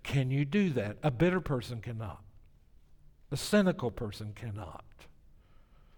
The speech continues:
And that's how you fail to obtain the grace of God. And that's what enables you not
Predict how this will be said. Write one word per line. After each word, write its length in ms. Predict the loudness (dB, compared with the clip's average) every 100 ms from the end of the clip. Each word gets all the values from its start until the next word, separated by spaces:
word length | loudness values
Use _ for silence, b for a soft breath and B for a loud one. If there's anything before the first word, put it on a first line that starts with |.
| -6 0
And 140 | 6
that's 220 | 6 6
how 120 | 4
you 180 | 6 4
fail 380 | 2 6 6 6
to 160 | 2 -2
obtain 360 | -4 -4 -4 -4
the 60 |
grace 360 | -6 -6 -6 -8
of 100 | -14
God. 320 | -14 -14 -16 -20 -20 B B B B 2
And 160 | 6
that's 420 | 8 8 6 -4
what 460 | 0 6 8 6 0 B B 0
enables 720 | 0 4 6 6 4 0 -2
you 160 | -2
not 640 | 0 8 10 10 4 -6